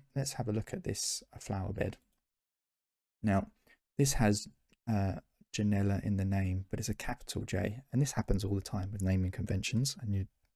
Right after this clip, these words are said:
can expect that. So, uh, we need to also get it with a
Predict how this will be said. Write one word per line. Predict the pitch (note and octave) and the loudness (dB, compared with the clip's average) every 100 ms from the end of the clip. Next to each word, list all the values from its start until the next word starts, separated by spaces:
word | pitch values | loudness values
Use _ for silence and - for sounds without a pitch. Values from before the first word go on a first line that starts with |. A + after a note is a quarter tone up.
| _ | _
can | - | -4
expect | G2 - G2+ - | -4 -2 -6 -2
that. | G#2 - - - _ _ _ _ - | -2 -2 -10 -20 _ _ _ _ 0
So, | G#2 G2+ G2+ - _ _ - | 4 4 4 -2 _ _ -2
uh, | G2 | 0
we | G#2 | 2
need | G#2 G#2 | 2 2
to | - G2 C#3+ - _ - | 0 -6 -6 -12 _ -6
also | G#2+ G#2 - F2+ E3+ - _ _ _ - | -2 -2 -2 -2 -2 -6 _ _ _ -8
get | G#2+ | -6
it | - - - | -6 -10 -10
with | G#2+ - C#3 - _ _ _ | -6 -6 -8 -16 _ _ _
a | G2+ - | -10 -10